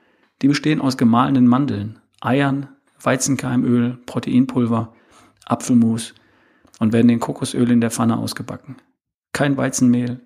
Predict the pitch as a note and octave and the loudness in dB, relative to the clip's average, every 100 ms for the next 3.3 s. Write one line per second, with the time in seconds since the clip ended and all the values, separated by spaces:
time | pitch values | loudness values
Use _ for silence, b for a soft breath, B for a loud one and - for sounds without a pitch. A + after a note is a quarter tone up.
0 | - B2 B2 A#2+ A#2 A2+ A2 A#2 b b | -4 2 2 0 -6 -6 -6 -8 b b
1 | b b b _ A#2 A#2 B2 C4 - B2 | b b b _ -6 0 0 0 2 2
2 | A#2+ - - A#2 A#2+ A#2+ - A2 G#2+ - | 2 -2 0 2 2 0 -6 -6 -8 -10
3 | - - C3 | -14 -12 -16